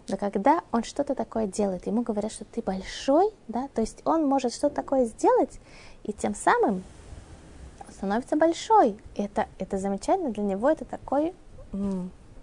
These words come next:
шанс приобщиться к миру больших. И когда его действие приобщает его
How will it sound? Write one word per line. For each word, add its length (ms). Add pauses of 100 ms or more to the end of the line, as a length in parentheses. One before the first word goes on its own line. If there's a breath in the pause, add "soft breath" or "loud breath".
(100)
шанс 560 (320)
приобщиться 500
к 140
миру 180
больших. 680 (460 loud breath)
И 80
когда 580 (540)
его 420
действие 540
приобщает 720
его 340